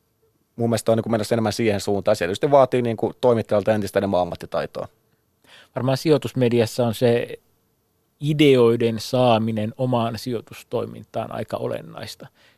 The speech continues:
Speaker 2: Ja nyt sitähän voi saada eri kana-, siis, siis blogit voi toimia siinä hyvin, lehdet voi toimia siihen, siinä hyvin.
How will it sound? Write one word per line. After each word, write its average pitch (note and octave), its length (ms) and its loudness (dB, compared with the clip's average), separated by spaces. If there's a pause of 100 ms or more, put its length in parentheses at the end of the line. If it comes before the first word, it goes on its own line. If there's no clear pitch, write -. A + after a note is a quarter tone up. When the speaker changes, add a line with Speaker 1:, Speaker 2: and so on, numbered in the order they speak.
(140)
Speaker 2:
Ja A2+ 60 -4
nyt A#2 100 -2
sitähän A#2+ 380 2
voi A#2 160 2
saada A2 420 -2 (800)
eri A#2 240 2
kana-, A2+ 260 -2
siis, A#2 220 -8
siis A#2+ 200 -10 (340)
blogit A#2 380 0
voi A#2 140 4
toimia A2+ 400 -2
siinä G#2 400 -6
hyvin, G#2 380 -4 (800)
lehdet A2+ 440 -2
voi G#2 140 -2
toimia G#2 400 -2
siihen, G#2 480 -10 (140)
siinä A2 300 -8
hyvin. G#2 260 -8